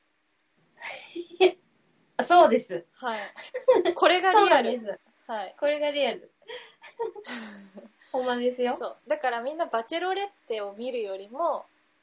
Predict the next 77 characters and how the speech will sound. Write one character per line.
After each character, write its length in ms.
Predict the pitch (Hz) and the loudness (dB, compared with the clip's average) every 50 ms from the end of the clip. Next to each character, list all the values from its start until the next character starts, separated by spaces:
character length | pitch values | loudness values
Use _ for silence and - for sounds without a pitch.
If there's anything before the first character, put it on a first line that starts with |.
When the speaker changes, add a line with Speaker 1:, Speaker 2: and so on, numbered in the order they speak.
| _ - _ _ _ - | _ -20 _ _ _ -6
Speaker 2:
自 140 | 233 240 220 | -6 -4 -2
分 280 | 240 302 320 320 320 | 0 -2 -2 -2 -2
の 160 | 330 320 302 294 | -2 -2 0 0
お 60 | 294 | -2
父 300 | - 370 381 359 359 339 | -2 -2 -2 -2 -2 -6
さ 160 | - - 220 | -8 -10 -10
ん 120 | 202 196 | -12 -10
や 140 | 190 185 175 | -12 -10 -10
お 80 | 185 190 | -10 -8
母 300 | - - 262 269 269 262 | -2 0 2 2 2 0
さ 140 | 269 220 190 | -2 -8 -10
ん 80 | 185 | -10
に 100 | 175 180 | -12 -18
手 160 | - - 220 | -16 -14 -6
紙 280 | 208 226 226 226 233 226 | -4 -4 -4 -4 -6 -10
を 60 | 220 - | -10 -12
書 120 | 226 220 | -14 -12
き 100 | 220 226 | -12 -12
ま 140 | 214 214 220 | -12 -12 -12
し 100 | - 220 | -12 -12
ょ 60 | - | -12
う。 60 | - - _ _ _ _ _ _ _ _ _ _ _ _ _ _ _ _ _ _ - | -14 -16 _ _ _ _ _ _ _ _ _ _ _ _ _ _ _ _ _ _ 2
Speaker 1:
う 40 | 247 | 4
ん。 40 | |
あ 80 | 247 254 | 4 6
あ、 80 | 240 240 | 6 4
い 140 | 277 311 | 2 -2
い 40 | 302 | -2
か 120 | - 233 208 | -4 -4 -6
も 100 | 190 190 | -6 -8
し 100 | - 196 | -12 -12
れ 80 | 196 | -12
ま 160 | 190 196 202 | -10 -10 -10
せ 80 | 208 196 | -10 -10
ん 100 | 180 170 | -10 -10
ね。 180 | 180 180 - - _ _ _ _ _ _ _ _ _ _ _ _ | -10 -12 -14 -16 _ _ _ _ _ _ _ _ _ _ _ _
Speaker 2:
は 100 | - 214 | -12 -12
い。 20 | |
Speaker 1:
う 140 | 208 202 196 190 202 | -10 -8 -8 -10 -10
ん。 100 | 214 - _ _ _ _ _ | -12 -14 _ _ _ _ _
Speaker 2:
と 60 | 214 | -18
い 100 | 208 202 | -16 -16
う 40 | 202 | -10
こ 40 | - | -2
と 80 | 277 | 2
で。 20 | 269 269 | 4 6
Speaker 1:
そ 60 | 277 277 | 6 6
う 20 | |
い 100 | 269 277 | 6 4
う、 220 | 277 277 277 - - _ _ _ _ _ _ | 4 2 2 0 -2 _ _ _ _ _ _
そ 140 | - - 320 | -6 -4 2
ん 40 | 320 | 2
な 120 | 320 311 | 2 2
空 280 | 311 - - 302 302 302 | 2 0 -2 -2 -2 0
想 160 | - 311 302 | 2 4 4
の 180 | 294 294 294 294 | 6 4 4 4
ね、 140 | 320 320 | 2 0
こ 120 | 320 247 226 | 0 -4 -6
と 200 | - - 196 185 | -4 -4 -4 -2
を 140 | 180 180 180 | -2 -4 -4
思 40 | |
う 20 | 185 | -2
よ 60 | 190 | -2
ね。 40 | 180 | -2
Speaker 2:
あ、 20 | 180 | 0
そ 160 | - 302 277 | -2 -2 -4
う 40 | - | -2
そ 140 | - 233 | -4 -6
う、 80 | 214 202 | -8 -8
も 240 | 220 208 202 180 - - | -12 -14 -14 -14 -16 -18
う、 140 | _ _ - | _ _ -12
作 240 | - - - 262 262 | -12 -6 -4 -4 -4
り 100 | 254 247 | -4 -6
物 340 | 254 254 254 254 254 247 | -8 -8 -8 -8 -8 -10
の。 240 | 247 254 247 - - - _ _ _ _ _ _ _ _ _ _ - - - - - - - - | -8 -8 -10 -10 -10 -14 _ _ _ _ _ _ _ _ _ _ -14 -14 -12 -12 -16 -18 -10 -6
Speaker 1:
そ 80 | 220 | -6
う。 80 | - | -6